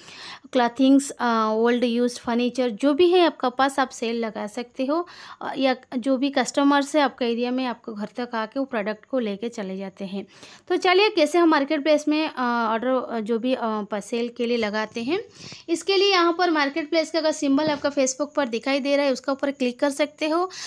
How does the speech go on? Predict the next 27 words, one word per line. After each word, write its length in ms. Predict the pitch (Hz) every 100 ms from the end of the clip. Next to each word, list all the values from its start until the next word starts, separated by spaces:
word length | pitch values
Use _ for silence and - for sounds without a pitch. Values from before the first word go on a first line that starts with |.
| -
अगर 180 | 285 339
नहीं 240 | 330 392
दिखाई 280 | 370 359 349
दे 120 | 302
रहा, 120 | 330 339
थ्री 220 | 311 285
लाइन 220 | 254 254
का, 200 | 269 269
थ्री 480 | 247 240 233 302 302
लाइन 300 | 294 269 277
से 140 | 311
दिखाई 300 | 269 254 277
दे 80 | 254
रहा 20 |
है, 60 | 277
इसके 200 | 269 262
ऊपर 180 | 240 240
क्लिक 260 | 233 220
करके 260 | 233 233 302
मार्केट 420 | 247 208 226 214
प्लेस 220 | 220 214
ऑप्शन 280 | 202 - 208
के 60 | 196
ऊपर 220 | 196 294
क्लिक 280 | 294 196 -
करना 280 | 185 185
है। 400 | 180 190 202 _